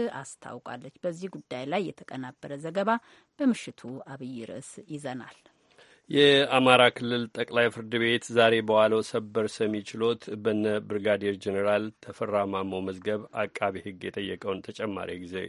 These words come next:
Speaker 2: ቀጠሮ ይግባኝ ውድቅ አድርጎ ክስ የመመስረቻ አስራ አራት ቀን የጊዜ ቀጠሮ ፈቅዶ-፣ ፈቅዷል። አስቴር ምስጋናው ከባህር ዳር አጠር ያለ ዘገባ አድርሳናለች።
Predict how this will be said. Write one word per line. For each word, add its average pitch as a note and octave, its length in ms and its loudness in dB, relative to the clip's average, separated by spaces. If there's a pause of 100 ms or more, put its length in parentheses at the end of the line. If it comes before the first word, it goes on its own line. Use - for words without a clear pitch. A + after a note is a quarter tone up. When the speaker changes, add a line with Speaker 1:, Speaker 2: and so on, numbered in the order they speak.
(140)
Speaker 2:
ቀጠሮ G#2 300 -6 (520)
ይግባኝ A2 440 2 (160)
ውድቅ G2+ 360 0
አድርጎ F2+ 300 -4 (220)
ክስ - 260 -4 (140)
የመመስረቻ G2 760 -6 (240)
አስራ G#2 260 -4
አራት F#2 260 0
ቀን G2 200 -6 (120)
የጊዜ F#2+ 360 -8
ቀጠሮ F2 280 -12 (100)
ፈቅዶ-፣ - 420 -14
ፈቅዷል። F2+ 480 -6 (380)
አስቴር - 300 -6
ምስጋናው F#2+ 460 -2
ከባህር A2 380 -4
ዳር C#3 180 -2 (300)
አጠር G#2 280 -2
ያለ E2 200 -2
ዘገባ D#2+ 280 -10
አድርሳናለች። E2 680 -10